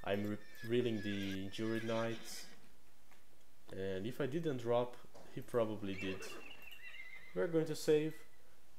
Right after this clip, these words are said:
but I'm feeling that this game is going to a very good,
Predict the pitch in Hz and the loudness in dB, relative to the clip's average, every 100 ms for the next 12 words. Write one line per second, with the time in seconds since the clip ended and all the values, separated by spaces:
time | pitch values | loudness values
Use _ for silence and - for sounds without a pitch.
0 | 123 117 117 120 - 135 127 117 110 - | -2 2 4 4 2 0 0 2 2 0
1 | - - 113 110 104 107 104 104 98 107 | -4 0 0 0 0 0 0 0 -2 0
2 | 98 101 104 104 104 110 104 | 0 2 2 2 2 0 0